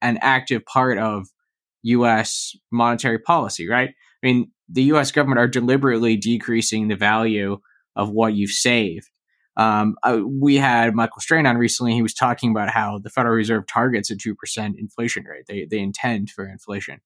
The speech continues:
So it, it, we do owe it to retired persons in the United States to make sure that they have the retirement they deserve, because the money that they've saved throughout their career doesn't have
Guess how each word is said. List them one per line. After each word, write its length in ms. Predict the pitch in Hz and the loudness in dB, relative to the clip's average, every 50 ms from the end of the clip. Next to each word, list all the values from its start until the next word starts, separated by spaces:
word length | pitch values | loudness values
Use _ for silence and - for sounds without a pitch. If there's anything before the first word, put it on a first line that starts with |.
| _ _ _ _ - - _ _ | _ _ _ _ -20 -20 _ _
So 480 | - - - 139 127 123 120 117 113 - _ _ _ _ _ _ _ _ - | -4 0 2 2 4 4 2 2 0 -2 _ _ _ _ _ _ _ _ 0
it, 180 | 131 131 131 - | 0 0 0 -2
it, 100 | 139 139 147 | -6 -8 -2
we 200 | 139 143 156 156 | 0 2 2 4
do 320 | 127 143 190 214 160 - - | 4 4 4 4 2 2 4
owe 240 | 135 143 165 156 | 4 4 4 4
it 180 | 117 110 110 - - - - - | 2 0 -2 -4 -8 -10 -10 -4
to 520 | - 139 131 123 117 110 110 107 110 117 - _ | 0 2 4 4 4 4 4 2 2 0 -4 _
retired 460 | - 117 107 - 135 123 120 110 107 | -4 -4 -2 0 0 2 2 0 -2
persons 220 | - 123 117 - - | -2 -4 -4 -2 -2
in 60 | 113 | 0
the 20 | 110 | 0
United 220 | 107 104 101 - | 0 0 0 0
States 340 | - 117 110 101 98 - - _ _ _ _ _ - | 0 -2 -2 -2 -4 -8 -12 _ _ _ _ _ -6
to 100 | - 120 | -2 2
make 200 | 113 123 123 117 | 2 2 2 2
sure 340 | - - 131 120 120 120 117 | 0 0 0 2 4 4 2
that 400 | 107 113 107 104 101 98 98 98 - - - _ _ _ _ _ _ - | 2 2 2 2 2 2 0 0 -4 -6 -8 _ _ _ _ _ _ -6
they 320 | 107 117 117 117 113 110 | -2 0 0 2 2 2
have 220 | 117 120 117 110 | 2 2 2 2
the 80 | 107 110 | 0 -2
retirement 400 | 107 104 - 110 110 110 107 104 | -2 -2 -2 -2 0 0 0 0
they 80 | 104 98 | -2 -2
deserve, 480 | 98 95 95 143 185 175 127 104 - - | -2 -2 0 2 2 4 2 0 0 -2
because 640 | 120 104 - - 123 117 110 107 104 101 - - _ _ _ _ _ | -4 -2 0 0 0 2 2 0 0 -2 -6 -10 _ _ _ _ _
the 80 | - 117 | -2 0
money 220 | 127 127 127 120 | 2 4 4 4
that 140 | 117 113 101 | 2 2 2
they've 380 | 120 117 113 110 110 107 101 - | 0 2 2 2 2 0 -2 -4
saved 760 | - 104 101 - 101 98 139 139 135 117 98 101 101 - | -4 -4 0 2 2 4 4 4 4 2 2 0 -2 -4
throughout 260 | - 110 107 104 104 101 | -6 -6 -4 -4 -4 -4
their 180 | 113 101 95 | -4 -6 -6
career 580 | - - 117 110 147 185 190 127 104 104 104 - _ _ _ _ _ | -6 -4 -2 2 2 2 2 2 0 -2 -2 -6 _ _ _ _ _
doesn't 220 | - 135 131 131 | 0 0 2 2
have 380 | 127 117 123 113 110 110 107 101 | 2 2 2 2 2 2 0 -2